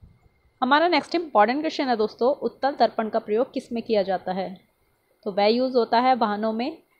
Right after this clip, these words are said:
रियर व्यू मिरर के तौर पे। याद रखिएगा दोस्तों। नेक्स्ट क्वेश्चन पे चलते हैं।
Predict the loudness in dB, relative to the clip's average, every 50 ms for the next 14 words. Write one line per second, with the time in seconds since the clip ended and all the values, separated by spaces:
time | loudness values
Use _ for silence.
0 | _ _ _ _ _ _ 0 2 4 4 4 4 2 0 -2 -4 -4 -2 -2 0
1 | 2 2 2 0 -2 -2 0 0 -2 -2 -2 -4 -6 -6 -6 -12 _ _ _ _
2 | _ _ 4 6 6 6 2 -2 0 2 4 6 6 6 4 4 2 0 0 0
3 | -2 -10 _ _ -2 0 0 0 0 -4 -4 -2 -2 0 0 0 2 2 2 2
4 | 2 0 0 0 -2